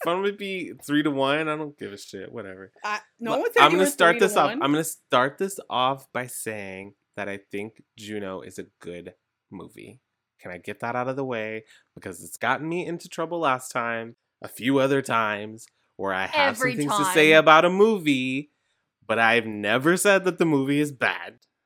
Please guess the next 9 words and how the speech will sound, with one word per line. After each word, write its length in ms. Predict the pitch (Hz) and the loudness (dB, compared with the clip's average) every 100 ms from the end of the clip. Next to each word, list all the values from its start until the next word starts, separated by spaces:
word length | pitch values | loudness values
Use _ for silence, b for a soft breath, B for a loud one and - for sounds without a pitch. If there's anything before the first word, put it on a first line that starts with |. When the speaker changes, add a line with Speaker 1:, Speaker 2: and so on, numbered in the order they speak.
| _ _ | _ _
Speaker 1:
I 80 | 123 | -6
said 260 | - 143 | -2 -4
one. 360 | 135 110 90 101 _ _ _ - | -2 -6 -6 -14 _ _ _ -20
I'm 120 | 104 | -18
sorry, 260 | - 95 87 | -12 -10 -10
Josh. 260 | - - - | -14 -16 -16
I 60 | - | -16
said 220 | - 95 | -14 -14
one. 300 | 92 69 107 | -14 -16 -18